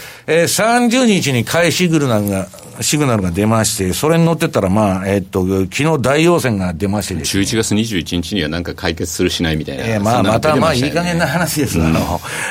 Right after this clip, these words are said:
Speaker 1: あ、ブレグジットをめぐるね。
Speaker 2: そうそうそうそう。
Speaker 1: で、アイルランドの国境問題も解決するんだと。
Speaker 2: うん。
Speaker 1: 本当に解決するのかどうかわかりませんけど、まあ、そういういい加減なネタで上げたり下げたりしとると。で、とにかくトレンドが出ないんでね、次、まあ、ニュージーランド円。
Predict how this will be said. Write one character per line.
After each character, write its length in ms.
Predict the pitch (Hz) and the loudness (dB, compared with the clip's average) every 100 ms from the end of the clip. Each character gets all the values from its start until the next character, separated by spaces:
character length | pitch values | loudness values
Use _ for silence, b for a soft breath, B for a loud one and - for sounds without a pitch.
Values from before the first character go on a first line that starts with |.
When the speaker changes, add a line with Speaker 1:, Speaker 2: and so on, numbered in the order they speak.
| - | -2
Speaker 1:
あ、 200 | 107 101 | 0 0
ブ 140 | 113 | 2
レ 100 | 123 | 2
グ 100 | 117 | 2
ジ 100 | 107 | 0
ッ 60 | 101 | 0
ト 180 | 104 98 | 0 0
を 40 | |
め 140 | 95 | 0
ぐ 80 | 98 | 0
る 60 | 90 | 0
ね。 60 | |
Speaker 2:
そ 20 | 101 | 0
う 20 | |
そ 60 | |
う 20 | 127 | -2
そ 180 | 139 | -2
う 20 | 127 | -2
そ 60 | |
う。 20 | 120 | 2
Speaker 1:
で、 60 | |
ア 100 | 113 | 4
イ 80 | 123 | 4
ル 140 | 127 139 | 4 4
ラ 120 | 139 | 2
ン 80 | 139 | 2
ド 100 | 120 | 2
の 100 | 101 | 0
国 200 | 120 107 | 0 0
境 140 | 131 | 0
問 200 | 131 143 | 2 2
題 140 | 135 123 | 0 -2
も 100 | 101 | -2
解 200 | 127 117 | -2 -2
決 140 | 139 | -4
す 140 | - | -4
る 60 | 147 | -6
ん 120 | 180 | -4
だ 100 | 156 | -6
と。 160 | - - - | -8 -12 -12
Speaker 2:
う 40 | |
ん。 80 | 73 71 69 B | -12 -12 -14 B
Speaker 1:
本 240 | - 135 | 0 2
当 100 | 156 | 2
に 80 | 165 | 2
解 180 | 160 165 | 2 2
決 200 | 165 - | 2 0
す 60 | 170 | 0
る 40 | |
の 80 | 165 | 0
か 80 | 110 | 2
ど 120 | 123 | 2
う 20 | |
か 80 | 113 | 2
わ 120 | 107 | 2
か 80 | 123 | 2
り 80 | 143 | 0
ま 140 | 143 | 0
せ 80 | 156 | -2
ん 100 | 139 | -2
け 60 | |
ど、 100 | 95 95 | -4 -2
ま 100 | 104 | -2
あ、 40 | |
そ 180 | - 123 | -2 0
う 40 | |
い 40 | 135 | 2
う 20 | |
い 160 | 135 | 0
い 20 | 139 | 2
加 140 | 160 | 0
減 140 | 165 | 2
な 100 | 147 | 2
ネ 400 | 110 107 107 107 | 2 0 0 -2
タ 160 | 107 120 | 0 2
で 180 | 123 117 | 2 2
上 140 | 95 | 0
げ 100 | 113 | -2
た 100 | 127 | -2
り 100 | 110 | -2
下 120 | 92 | -2
げ 80 | 110 | -2
た 120 | 113 | -2
り 100 | 98 | -4
し 60 | 85 | -4
と 80 | 98 | -6
る 80 | 82 | -6
と。 200 | 69 60 B B B B | -10 -12 B B B B
で、 140 | 175 165 | -2 0
と 160 | 226 | 2
に 100 | 240 | 2
か 80 | 185 | 2
く 100 | 131 | 0
ト 160 | - 185 | 2 2
レ 120 | 208 | 2
ン 100 | 202 | 2
ド 80 | 196 | 2
が 100 | 190 | 2
出 160 | 196 | 2
な 100 | 185 | 2
い 80 | 123 | 0
ん 60 | 90 | -2
で 100 | 82 | -4
ね、 200 | 110 143 | -4 -4
次、 260 | - 175 | -2 0
ま 340 | 156 139 127 110 | 0 2 2 0
あ、 60 | |
ニ 140 | 107 131 | 0 2
ュ 120 | 156 | 2
ー 40 | |
ジ 120 | 143 151 | 2 2
ー 100 | 143 | 2
ラ 100 | 139 | 0
ン 160 | 139 | 0
ド 180 | 127 131 | 2 4
円。 240 | 120 113 | 4 0